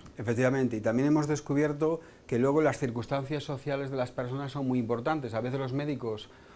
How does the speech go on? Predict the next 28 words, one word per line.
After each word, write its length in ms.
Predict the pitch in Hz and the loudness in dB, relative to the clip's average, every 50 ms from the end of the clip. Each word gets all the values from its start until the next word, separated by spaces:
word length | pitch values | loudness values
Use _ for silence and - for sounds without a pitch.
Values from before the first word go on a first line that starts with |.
| - - - | -20 -18 -12
o 60 | 110 | -10
los 300 | 110 110 101 - - 120 104 | -8 -8 -8 -8 -10 -8 -6
profesionales 640 | - 117 104 113 113 104 110 131 143 147 139 117 113 | -4 -4 -4 -4 -4 -4 -2 -2 -2 -2 -2 -4 -4
nos 140 | 120 110 - | -6 -8 -6
ponemos 320 | - 120 127 135 139 131 | -4 -2 0 0 0 -2
estupendos 520 | 131 127 - - 127 131 147 143 139 123 135 | -2 -4 -6 -6 -4 -2 -2 -2 -2 -2 -4
en 60 | 135 | -4
la 80 | 131 131 | -4 -2
consulta, 480 | 143 143 135 135 165 170 160 151 160 | -4 -4 -4 -2 -4 -4 -2 -2 -4
le 60 | 131 117 | -4 -4
decimos: 360 | 113 110 117 120 120 - - | -4 -6 -6 -6 -4 -4 -4
"Esto 240 | 156 - - - 139 | -6 -6 -4 -4 -4
hay 80 | 135 | -2
que 80 | 135 147 | -2 -2
hacerlo", 480 | 139 139 190 190 180 180 190 214 226 - - - - - | -2 0 0 -2 0 -2 -2 -4 -6 -8 -12 -20 -12 -4
y 40 | 110 | -2
luego 180 | 113 120 135 139 | 2 4 4 4
la 100 | 131 123 | 4 2
gente 380 | - 147 151 143 143 170 165 147 | 0 0 -2 -2 -2 -4 -4 -2
tiene 240 | 127 139 147 151 | -2 -2 -2 -2
su 120 | - - 127 | -2 -2 -4
vida, 260 | 180 226 180 98 87 - - - - - - - - - - | -2 -2 -4 -6 -8 -10 -18 -20 -20 -20 -20 -20 -18 -10 -8
y 60 | 120 104 | -4 -2
su 80 | 120 | 0
vida 160 | 117 127 143 | 2 2 2
es 80 | 143 156 | 2 2
muy 100 | 180 175 | 0 0
complicada, 600 | 147 131 110 104 107 107 175 180 151 - - | 0 0 -2 -2 -2 0 0 0 0 -2 -8